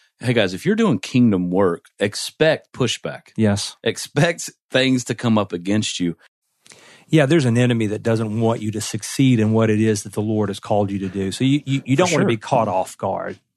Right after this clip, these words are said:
Speaker 1: For sure. Yeah. And, and, and even that last point, gosh, that's so brutal. That last point of the four points you made where it's saying the reward, the future glory almost.
Speaker 2: Mm-hmm.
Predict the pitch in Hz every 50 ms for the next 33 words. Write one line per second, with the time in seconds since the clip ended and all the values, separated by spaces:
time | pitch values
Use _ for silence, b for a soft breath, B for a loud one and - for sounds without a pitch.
0 | _ _ _ _ _ _ _ - 127 131 - 196 226 233 - - _ - 151 190
1 | 127 B B B B B B B B - 135 139 139 156 160 151 - 151 147 147
2 | 139 - 165 208 214 240 214 180 151 135 123 123 127 135 139 135 - - - -
3 | 135 123 113 101 - - - 135 143 139 - - - 113 - - - - 139 147
4 | 135 117 123 123 123 120 110 104 90 - b b b b b _ - 110 82 98
5 | 113 120 156 165 - - - - 147 139 131 82 104 107 107 - - 123 120 110
6 | - 123 113 110 - - 101 98 98 95 95 92 92 85 b b b b b _
7 | - 95 95 92 92 90 - - 117 113 113 110 107 104 101 101 98 - _ -
8 | 104 107 98 92 98 92 90 90 95 92 87 82 78 82 - - - 147 - -
9 | 120 98 85 104 98 95 95 92 87 85 85 85 80 85 80 80 82 - 101 95
10 | 104 117